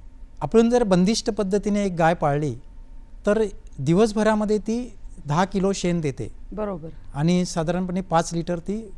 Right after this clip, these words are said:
Speaker 1: गोमूत्र देते. आणि ह्या ताज्या दहा किलो शेणापासून, देशी गाईच्या, आणि पाच लिटर गोमूत्रापासून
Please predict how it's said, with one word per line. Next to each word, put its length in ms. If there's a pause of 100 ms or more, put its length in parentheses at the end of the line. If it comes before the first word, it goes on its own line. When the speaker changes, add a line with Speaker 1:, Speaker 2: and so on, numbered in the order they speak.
Speaker 1:
गोमूत्र 360
देते. 380 (680)
आणि 260
ह्या 380 (1400)
ताज्या 460
दहा 200
किलो 260
शेणापासून, 640
देशी 300
गाईच्या, 460
आणि 180
पाच 320
लिटर 200
गोमूत्रापासून 720